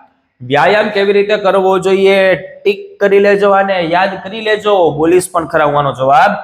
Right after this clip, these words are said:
કે વ્યાયામ કરનારે પોતાના ઉંમર, બળ, શરીરને તેમજ સમય અને ભોજન વગેરેને ધ્યાનમાં રાખી બરાબર સમજી અને વિચારીને વ્યાયામ કરવો જોઈએ. શું કરવો જોઈએ? વ્યાયામ.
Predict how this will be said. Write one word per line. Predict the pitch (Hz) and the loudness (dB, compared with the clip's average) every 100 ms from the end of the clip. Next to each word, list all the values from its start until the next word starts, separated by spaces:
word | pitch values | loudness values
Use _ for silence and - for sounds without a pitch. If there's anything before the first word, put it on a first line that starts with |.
| - - | -14 -8
કે | 160 | -8
વ્યાયામ | 120 139 151 180 190 196 190 | -4 -2 0 0 -2 -4 -2
કરનારે | 170 165 160 151 147 170 | -2 0 0 0 0 -2
પોતાના | - 143 143 170 160 147 | -4 -8 -6 -4 -2 -2
ઉંમર, | 123 127 127 135 139 143 139 131 120 110 110 _ _ _ _ 139 | -4 -8 -8 -2 0 2 2 0 -2 -6 -12 _ _ _ _ -6
બળ, | 143 143 143 143 143 143 139 123 - - - - | 0 2 4 4 4 4 2 0 -4 -14 -20 -6
શરીરને | 151 175 247 247 220 160 | -2 2 0 0 -2 -4
તેમજ | 175 220 220 143 135 180 254 240 | -4 -4 0 2 2 2 0 -2
સમય | - 180 208 247 | -4 -4 -2 -2
અને | 220 185 | -2 -2
ભોજન | 151 139 160 190 | -4 -6 -4 -2
વગેરેને | 160 156 165 160 151 | -2 -2 0 0 0
ધ્યાનમાં | 117 131 156 233 254 | -2 -2 0 0 0
રાખી | 156 - 131 | 0 -2 -6
બરાબર | 120 143 143 110 - - 254 285 285 285 277 277 269 262 196 - | -4 0 0 -2 -8 -6 0 2 2 2 2 2 2 0 -2 -4
સમજી | 202 190 175 240 254 - - _ | -4 -4 -4 -6 -6 -10 -20 _
અને | 147 143 | -2 0
વિચારીને | 135 180 220 190 165 156 135 | 0 -2 0 0 2 2 0
વ્યાયામ | 113 143 143 131 123 147 208 262 262 - | 0 0 2 0 0 0 0 0 -4 -6
કરવો | 151 135 120 | -4 -4 -6
જોઈએ. | 113 120 117 113 | -12 -12 -14 -14
શું | - 196 | -16 -4
કરવો | 170 170 | 0 0
જોઈએ? | 156 180 185 | 2 2 0
વ્યાયામ. | 147 143 143 175 - 123 120 120 143 156 139 123 | 0 0 0 -2 -6 -14 -6 -2 -2 -2 -6 -8